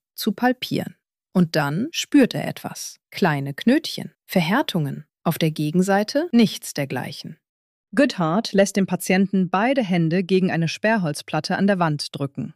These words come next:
Das Schulterblatt steht deutlich ab. Der Serratus anterior versagt. Dann massiert Goodhart die Knötchen kräftig.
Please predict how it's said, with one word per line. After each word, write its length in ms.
Das 160
Schulterblatt 640
steht 320
deutlich 400
ab. 180
Der 100
Serratus 420
anterior 800
versagt. 640
Dann 200
massiert 420
Goodhart 540
die 80
Knötchen 540
kräftig. 760